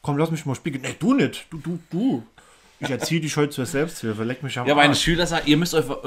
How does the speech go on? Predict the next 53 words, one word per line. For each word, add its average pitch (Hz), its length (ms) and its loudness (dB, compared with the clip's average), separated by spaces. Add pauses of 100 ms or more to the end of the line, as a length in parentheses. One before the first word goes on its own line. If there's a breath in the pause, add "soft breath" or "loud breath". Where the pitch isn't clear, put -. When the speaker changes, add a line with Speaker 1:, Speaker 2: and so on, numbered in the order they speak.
Speaker 2:
sag 147 220 4
ich - 60 -2
immer, 151 140 2
ihr 143 100 4
müsst 160 260 -2
auf - 120 -4
euren 110 340 -2
eigenen 165 320 2
Erfolg, 127 520 0 (320)
also 107 280 -4 (180)
auf - 160 -12
eure 120 240 -2
eigene 190 240 2
Leistung 190 380 0
stolz 339 320 -4
sein. 101 280 -4
Speaker 1:
Komm. 117 220 -10 (240)
Speaker 2:
Da - 60 -6
ist - 160 -4
man 180 220 6
stolz. 123 180 -2
Das 135 100 -2
ist - 140 -4
gut 196 160 -2
für 175 80 -4
die 131 100 -6
Psyche. 214 480 -4 (220)
Speaker 1:
Mhm. 104 380 -12 (1120 soft breath)
Ich - 100 -8
helf 123 160 -2
dir 110 140 -4
gleich 95 340 -8
mit 101 140 -10
der 92 60 -10
Psyche. 98 420 -10
Speaker 2:
Ich - 100 -18
könnte 117 140 0
jetzt 101 100 0
Speaker 1:
Kollege. - 0 -
Speaker 2:
verraten, 113 440 4
wie 117 40 -4
ich 104 80 -4
in 107 60 -6
der 90 100 -2
Oberstufe 110 560 -6
mal 101 160 -4
mit 98 140 -10 (100)
einer 98 120 -10
Nachbarin 98 420 -10
die - 120 -12
Arbeit 104 300 -10
getauscht 113 460 -12
habe, 113 120 -12